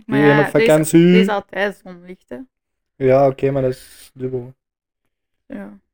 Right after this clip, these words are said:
Speaker 2: Als het een grijze, regenachtige dag is, dan is de zon er wel, maar krijg je
Speaker 1: Ja.
Speaker 2: dan vitamine D? Krijg je dan genoeg vitamine D?
Speaker 1: Ja, genoeg, dat weet ik niet. Ik denk wel dat je dat krijgt, maar ik weet, ik weet niet of je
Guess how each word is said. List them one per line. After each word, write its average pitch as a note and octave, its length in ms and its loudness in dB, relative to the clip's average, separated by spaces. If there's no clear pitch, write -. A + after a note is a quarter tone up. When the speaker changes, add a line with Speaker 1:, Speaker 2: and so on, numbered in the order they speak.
Speaker 2:
Als B2+ 220 -16
het - 100 -20
een B2+ 180 -6
grijze, B2+ 360 -6
regenachtige B2+ 720 -6
dag B2 180 -8
is, C3+ 160 -12
dan B2+ 140 -8
is A#2+ 100 -12
de A#2+ 120 -12
zon B2+ 240 -8
er B2+ 80 -6
wel, C3+ 160 -4
maar B2+ 380 -12
krijg B2 200 -4
je B2 60 -4
Speaker 1:
Ja. B2 60 -6
Speaker 2:
dan A#2+ 100 -4
vitamine B2 480 -12
D? - 20 -20
Krijg A#2+ 380 -8
je - 80 -
dan A#2 80 -14
genoeg A#2+ 180 -18
vitamine B2+ 520 -16
D? - 40 -20
Speaker 1:
Ja, F#3 180 -10
genoeg, F3+ 360 -10
dat C4+ 140 -8
weet F3+ 140 -14
ik F3 60 -20
niet. F3 140 -18
Ik F3 60 -20
denk E3+ 140 -18
wel D4+ 100 -10
dat G#3+ 100 -10
je E3+ 60 -16
dat E3+ 140 -20
krijgt, F3+ 400 -18
maar F3+ 120 -20
ik - 120 -20
weet, - 140 -20
ik - 380 -20
weet F#3 100 -20
niet F3+ 100 -20
of E3+ 60 -20
je F3+ 160 -20